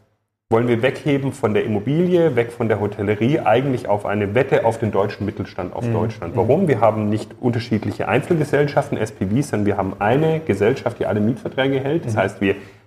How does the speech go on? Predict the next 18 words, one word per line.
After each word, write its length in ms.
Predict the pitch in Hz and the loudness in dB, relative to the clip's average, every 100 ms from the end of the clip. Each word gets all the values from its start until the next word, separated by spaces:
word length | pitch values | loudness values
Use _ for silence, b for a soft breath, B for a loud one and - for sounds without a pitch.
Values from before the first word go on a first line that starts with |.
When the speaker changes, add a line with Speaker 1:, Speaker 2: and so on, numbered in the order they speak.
| _ | _
Speaker 1:
haften 480 | - 143 - 170 160 | -2 0 -2 -2 -2
für 140 | - 147 | -2 0
das, 140 | 139 | 2
Speaker 2:
Ja. 100 | 127 | 4
Speaker 1:
was 160 | 131 117 | 2 0
sie 100 | 117 | -2
tun, 200 | 127 127 | 0 0
das 140 | 113 | -2
machen 160 | 101 - | -4 -2
wir 100 | 90 | -2
gerne. 360 | 95 135 196 202 B B B - | 0 0 0 -4 B B B -2
Wir 100 | 107 | 2
geben 200 | 113 113 | 2 2
dazu 260 | 95 - | 0 0
eine 140 | 104 95 | -2 0
Gruppengarantie, 840 | - 160 180 156 147 139 - 160 139 | -2 -2 0 0 0 -4 -6 -6 -6
sehr 260 | - 98 | -2 0
gerne. 380 | 95 110 170 185 | 2 2 2 -2